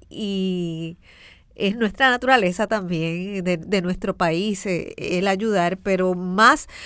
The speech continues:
de los estudiantes que ya están matriculados en un curso con un proyecto en particular se integraron, se integran entonces las alianzas con otras entidades,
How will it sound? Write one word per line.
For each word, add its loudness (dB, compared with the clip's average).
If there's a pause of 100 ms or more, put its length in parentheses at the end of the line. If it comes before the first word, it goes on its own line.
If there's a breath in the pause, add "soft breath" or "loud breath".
(120 loud breath)
de 4
los 2
estudiantes -2
que 0
ya 6
están -2
matriculados 2
en -2
un -4
curso 0
con -4
un -4
proyecto -2
en -6
particular -2
se -4
integraron, 0 (400 loud breath)
se 0
integran -2
entonces -2
las -2
alianzas 2
con -8
otras -2
entidades, 4